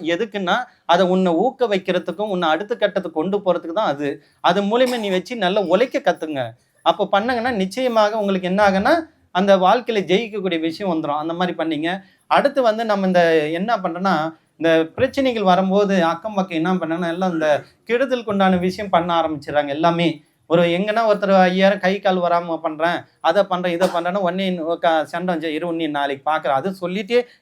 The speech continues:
நிறைய நம்ம கிட்ட வந்தவங்கலாம் சொல்லிட்டே செஞ்சாங்கன்னு எத்தனையோ பேர் சொல்லுவாங்க. ஆனா அது மாதிரி பண்றாங்க. அந்த மாதிரி தயவு செய்து சொல்றேன், பண்ணாதுங்க.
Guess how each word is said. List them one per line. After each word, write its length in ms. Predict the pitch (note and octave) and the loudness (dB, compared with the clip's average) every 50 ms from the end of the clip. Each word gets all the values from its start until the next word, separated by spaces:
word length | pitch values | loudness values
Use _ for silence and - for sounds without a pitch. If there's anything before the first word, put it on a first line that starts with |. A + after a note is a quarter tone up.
| _ | _
நிறைய 320 | _ C3+ C#3+ D#3 F3+ G#3 G#3+ | _ 0 0 2 2 0 0
நம்ம 240 | G#3 G3 F#3+ F#3 F3 | -2 -2 0 0 0
கிட்ட 220 | F3+ F3 G3 F#3+ | 0 0 0 -2
வந்தவங்கலாம் 760 | F3+ F3 D#3+ E3 E3 F#3 F#3 F3+ F3+ E3+ D3+ C3+ D3 F3+ G#3 G#3 - _ _ _ _ - - | 0 2 0 0 0 0 -2 -2 -2 -2 -2 0 -2 -2 -4 -6 -10 _ _ _ _ 0 0
சொல்லிட்டே 480 | G3+ G#3+ A3+ B3 B3+ A3 B3 B3 B3+ A#3+ - | 0 2 2 0 0 2 4 4 4 4 4
செஞ்சாங்கன்னு 440 | A3 G#3+ G#3 G3 G#3 G3+ G3 G3+ | -4 -6 -2 0 0 2 2 0
எத்தனையோ 400 | G3 F3+ F3 F3+ F#3 F#3 G3 F#3+ | 0 0 0 0 0 0 0 0
பேர் 140 | F#3 F#3+ E3+ | 2 0 0
சொல்லுவாங்க. 540 | D3+ - E3+ D#3 D#3 D3 C3+ B2+ A#2+ A#2 A#2+ - _ _ _ _ | -2 -2 -6 -4 0 0 0 0 -2 -8 -12 -14 _ _ _ _
ஆனா 180 | F3+ G3 G#3+ | -2 0 2
அது 140 | G#3 F#3+ F#3 | 2 2 4
மாதிரி 240 | F#3 F#3+ G#3 G3 F#3+ | 4 2 2 2 0
பண்றாங்க. 480 | F#3+ E3 E3 F3 F3+ F3 E3 E3 F3 G3+ | -2 -4 -4 -2 -2 -2 0 0 -2 -2
அந்த 240 | F3 D3+ D3+ D#3 | -2 -2 -4 -4
மாதிரி 240 | D#3+ E3 F3+ F#3+ F#3 | -2 -2 -4 -4 -2
தயவு 200 | D3+ D#3+ E3+ F#3 | -2 -2 -2 -2
செய்து 180 | D#3+ E3+ F#3 E3+ | -4 -4 -6 -6
சொல்றேன், 300 | - D#3+ D#3 D#3+ D#3+ D#3+ | -6 -8 -8 -8 -8 -6
பண்ணாதுங்க. 600 | C#3+ C#3 D#3 E3 E3 D#3+ D3 C#3+ D3+ D#3+ F3+ F#3 | -6 -6 -2 -2 -2 -2 -2 -2 -2 -2 -4 -4